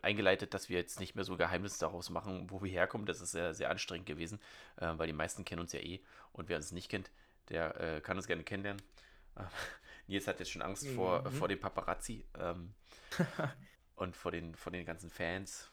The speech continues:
Speaker 1: die dann da auf ihn lauern. Ähm, ja,
Speaker 2: Mhm.
Speaker 1: genau. Ähm, wir kommen nämlich aus der wunderschönen Gemeinde Michendorf.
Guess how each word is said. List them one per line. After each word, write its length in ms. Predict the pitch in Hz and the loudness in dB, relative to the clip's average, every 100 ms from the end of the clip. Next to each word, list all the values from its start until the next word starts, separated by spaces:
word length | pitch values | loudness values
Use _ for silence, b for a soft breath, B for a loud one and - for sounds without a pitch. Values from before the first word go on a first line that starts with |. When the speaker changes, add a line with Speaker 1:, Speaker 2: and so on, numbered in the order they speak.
| - | -18
Speaker 1:
die 180 | - 87 | -14 -6
dann 180 | 82 85 | -6 -2
da 300 | 82 82 76 | 0 0 -2
auf 180 | - 76 | -4 -6
ihn 120 | 76 | -4
lauern. 340 | 73 76 80 87 - - | -4 -2 -2 -4 -16 -14
Ähm, 280 | 80 76 73 - | -10 -10 -12 -10
ja, 220 | - 78 | -4 -2
Speaker 2:
Mhm. 340 | 110 110 127 - - _ _ - - - | -2 -2 -2 -6 -14 _ _ -20 -20 -6
Speaker 1:
genau. 220 | - 95 - _ _ _ _ - - - - B B B B B - _ | -4 -4 -8 _ _ _ _ -20 -20 -20 -20 B B B B B -20 _
Ähm, 460 | 131 120 120 117 113 - _ _ _ - | 2 4 4 0 -4 -10 _ _ _ -4
wir 120 | 131 | 0
kommen 200 | - 170 | 2 4
nämlich 240 | 151 156 | 4 4
aus 100 | 131 139 | 4 4
der 120 | 120 | 4
wunderschönen 400 | 151 180 151 139 | 4 4 4 2
Gemeinde 300 | 120 104 98 | 4 4 4
Michendorf. 720 | 110 - 117 82 78 78 - | 0 0 0 2 0 -2 -8